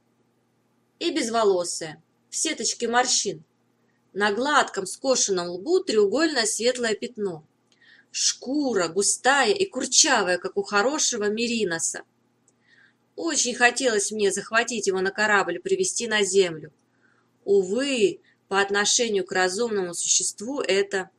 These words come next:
недопустимо. Мы сняли скафандры.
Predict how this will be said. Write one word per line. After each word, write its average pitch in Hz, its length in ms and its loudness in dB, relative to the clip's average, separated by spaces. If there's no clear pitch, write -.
недопустимо. 185 1120 -4
Мы 320 180 2
сняли 254 340 2
скафандры. 175 840 -4